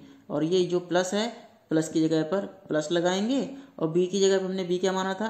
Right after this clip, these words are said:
एक्स माना था ये वाला, तो बी की जगह पर हम यहाँ पर एक्स रख देंगे, equals to में वन हंड्रेड ट्वेल्व। ये हो गया टू, और ये टू एक्स प्लस एक्स कितना होता है? थ्री एक्स हो जाता है। अब माइनस का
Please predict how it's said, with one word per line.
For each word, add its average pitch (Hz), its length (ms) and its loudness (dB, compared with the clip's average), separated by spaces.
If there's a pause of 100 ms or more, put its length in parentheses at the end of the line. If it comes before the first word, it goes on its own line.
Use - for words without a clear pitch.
(120)
एक्स 208 180 -4
माना 226 200 -2
था 226 100 -4
ये 226 140 -2
वाला, 220 200 -2 (560)
तो 160 60 -6
बी 156 140 -2
की 160 120 -2
जगह 156 180 2
पर 160 140 -4
हम 160 140 0
यहाँ 156 140 0
पर 220 260 -6 (400)
एक्स - 240 -8
रख 143 100 -6
देंगे, 143 380 -6 (380)
equals 160 360 -2
to 180 140 -4
में 196 140 -2
वन 160 220 0
हंड्रेड 151 480 -2 (960)
ट्वेल्व। 139 240 -4 (1400)
ये 170 260 -2
हो 185 200 0
गया 175 180 0 (120)
टू, 190 320 0 (680)
और 156 500 -4
ये 190 160 2 (200)
टू 190 200 4
एक्स 214 180 0
प्लस 202 280 -2
एक्स 202 160 -4
कितना 196 280 -2
होता 202 280 2
है? 233 160 -2 (640)
थ्री 180 180 0
एक्स 202 160 -4
हो 190 60 2
जाता 185 260 -2
है। 175 380 -10 (680)
अब - 160 -8
माइनस 160 360 0
का 226 200 -4